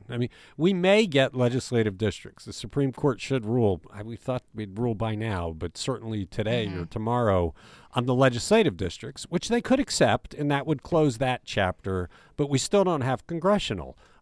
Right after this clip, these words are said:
Speaker 1: Or they're gonna reject the legislative too and set this thing back weeks more. You can't possibly have an election in May, and the legislature keeps playing this game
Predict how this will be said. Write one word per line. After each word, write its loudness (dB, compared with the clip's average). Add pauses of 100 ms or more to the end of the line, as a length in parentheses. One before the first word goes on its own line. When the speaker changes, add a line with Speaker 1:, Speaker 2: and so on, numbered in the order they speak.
Speaker 1:
Or 6
they're 0
gonna 0
reject 0
the -4
legislative 0
too 2
and 0
set -4
this -4
thing -4
back -2
weeks -8
more. 2 (400)
You -12
can't -2
possibly -2
have 0
an -4
election -4
in -2
May, 2 (240)
and 2
the 4
legislature 2
keeps -2
playing -2
this -2
game -2